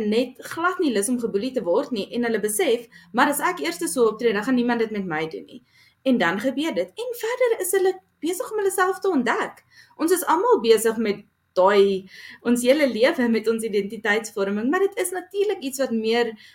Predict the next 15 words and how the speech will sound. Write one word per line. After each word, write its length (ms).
baie 220
meer 380
in 100
'n 40
mens 200
se 120
tienerjare 580
en 180
selfs 380
laat 260
laerskool, 720
selfs 360
vroeër 320
laerskool 380
partykeer. 640